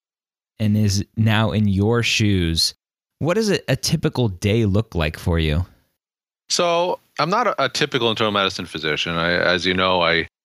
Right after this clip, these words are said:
Speaker 2: I have a pretty broad social media profile, and I, I do spend a lot of time with social media. So I wake up pretty early in the morning, about four thirty, five in the morning, and I spend a few hours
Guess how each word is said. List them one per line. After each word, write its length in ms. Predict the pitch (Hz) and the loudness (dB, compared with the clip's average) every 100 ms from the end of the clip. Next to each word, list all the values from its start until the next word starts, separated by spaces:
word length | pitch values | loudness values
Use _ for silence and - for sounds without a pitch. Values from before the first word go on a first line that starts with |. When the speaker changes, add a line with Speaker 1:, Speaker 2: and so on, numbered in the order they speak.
| _ | _
Speaker 2:
I 80 | 90 | -4
have 240 | 95 90 85 | 0 0 -2
a 80 | 80 | -4
pretty 360 | - 95 90 | -4 -2 -2
broad 600 | 82 92 87 90 90 - | -2 0 0 0 -2 -8
social 380 | - 101 90 - | -6 -4 -2 -2
media 420 | 90 90 85 82 | -2 0 2 0
profile, 680 | 80 - 92 - 82 80 76 | 0 -2 -2 -2 -2 0 0
and 240 | 76 76 78 | -2 -2 -2
I, 100 | - | 0
I 80 | 87 | 0
do 140 | 107 | 0
spend 220 | - - | 0 0
a 60 | 85 | 0
lot 140 | 80 | 0
of 60 | 76 | -2
time 260 | - 90 80 | -2 -2 0
with 140 | 85 | -2
social 360 | - 80 - 78 | -2 -4 -6 -4
media. 400 | 80 76 73 76 _ _ _ _ _ | -2 0 0 -4 _ _ _ _ _
So 800 | - - 101 95 92 92 92 - - | -6 -2 0 0 0 0 0 -4 -4
I 580 | 104 98 92 90 90 87 | -2 0 0 0 0 -2
wake 220 | 98 110 110 | -2 0 -2
up 180 | 107 - - | -4 -8 -8
pretty 220 | 110 107 | -2 0
early 220 | 104 98 | 2 0
in 60 | 92 | 0
the 60 | 85 | -2
morning, 460 | 82 82 90 95 - | -2 -2 -4 -6 -8
about 300 | - 80 80 | -4 -2 -2
four 360 | - - 87 87 | -10 -4 -2 0
thirty, 400 | - 82 82 80 - | 0 0 0 -4 -8
five 320 | - 80 78 | -4 0 0
in 80 | 78 | -2
the 40 | |
morning, 460 | 73 73 76 80 78 | -6 -4 -4 -4 -4
and 140 | 76 | -2
I 40 | 76 | -2
spend 300 | - 98 90 | -2 -2 -2
a 40 | |
few 240 | - 82 80 | -2 -2 0
hours 400 | 82 80 78 | 0 0 -2